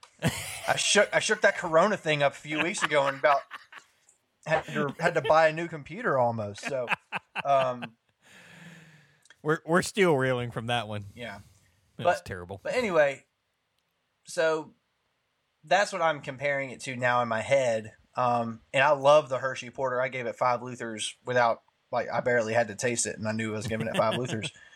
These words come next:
Speaker 2: Um, but this one's just, there's something off about it, and I can't put my finger on it. It's still, like,
Speaker 1: Yeah.
Speaker 2: th-, a three and a half's not bad.
Speaker 1: Yeah. If, if mine were, were less salt and more sweet, had a better balance of salt and sweet,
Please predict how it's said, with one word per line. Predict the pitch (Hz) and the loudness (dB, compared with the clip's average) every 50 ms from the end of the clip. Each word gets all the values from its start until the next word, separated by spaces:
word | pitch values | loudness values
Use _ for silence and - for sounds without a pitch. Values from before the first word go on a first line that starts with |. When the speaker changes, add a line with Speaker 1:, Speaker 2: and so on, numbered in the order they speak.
| _ _ _ _ _ - - | _ _ _ _ _ -4 0
Speaker 2:
Um, | 131 127 127 123 120 120 120 - - | 2 4 4 4 2 0 -4 -6 -6
but | 139 143 | -4 -2
this | 190 202 | -2 0
one's | 247 262 233 196 196 | 2 2 2 2 2
just, | 196 175 - - - - _ _ _ _ _ | 0 -2 -2 -4 -8 -10 _ _ _ _ _
there's | 143 147 151 143 - | -2 0 0 2 4
something | - 262 277 269 214 170 | 4 4 4 4 0 0
off | 123 127 127 117 - | 4 4 4 4 4
about | 113 104 104 101 101 98 | 0 -4 -2 -4 -4 -4
it, | 90 | -6
and | - 98 | -8 -8
I | 101 | -10
can't | 98 - - 113 - - _ _ _ _ - | -8 -6 -6 -6 -6 -6 _ _ _ _ -8
put | - 151 110 | -2 -2 -2
my | 110 104 | -2 -2
finger | - 104 98 92 85 78 | -6 -6 -10 -10 -10 -12
on | 87 87 - | -12 -12 -14
it. | - - _ _ _ | -16 -18 _ _ _
It's | - 220 220 | -2 0 0
still, | - - 554 508 208 | 4 6 6 6 8
like, | 165 143 123 | 6 4 4
Speaker 1:
Yeah. | 113 110 107 104 | 2 0 0 2
Speaker 2:
th-, | - | 0
a | 196 | 0
three | 196 285 262 233 | 0 0 0 2
and | 196 | 2
a | 165 | 2
half's | 151 156 151 147 - - | 2 2 2 0 0 -2
not | 127 104 104 | -4 -4 -4
bad. | 95 92 92 - - _ _ _ _ _ _ _ _ - | -6 -10 -12 -12 -16 _ _ _ _ _ _ _ _ -12
Speaker 1:
Yeah. | 110 101 101 101 - _ - - _ _ - | -10 -8 -8 -8 -8 _ -20 -20 _ _ -6
If, | 165 160 139 - - _ - | -4 -4 -4 -4 -10 _ -6
if | 160 156 135 - | -4 -4 -4 -4
mine | 147 143 147 151 180 208 202 185 | -2 -2 0 0 0 -2 -4 -2
were, | 156 143 135 127 120 117 117 - | 0 0 2 2 0 -2 -6 -8
were | - 127 123 123 117 110 | -4 0 0 0 0 0
less | 107 107 107 123 131 143 135 | -4 -4 -2 0 0 0 -2
salt | - - - 135 123 127 135 131 - - | -4 -4 -2 0 0 0 -2 -4 -8 -12
and | 113 101 101 | -12 -10 -8
more | 104 107 113 117 117 113 | -6 -4 -2 -2 -2 -2
sweet, | 107 - - - 110 110 113 117 131 127 - - - _ _ _ | -4 -6 -10 -8 -6 -6 -4 -6 -6 -8 -12 -20 -20 _ _ _
had | - - 123 120 | -8 -6 -4 -4
a | 113 101 | -4 -4
better | 95 104 113 113 117 | -4 -4 -2 -2 -2
balance | 107 117 110 110 117 113 - | -2 -2 -4 -4 -4 -8 -12
of | 107 - | -12 -6
salt | - 117 113 110 - | -4 -4 -4 -4 -8
and | 101 | -14
sweet, | - - 123 123 123 113 | -12 -8 -8 -8 -8 -8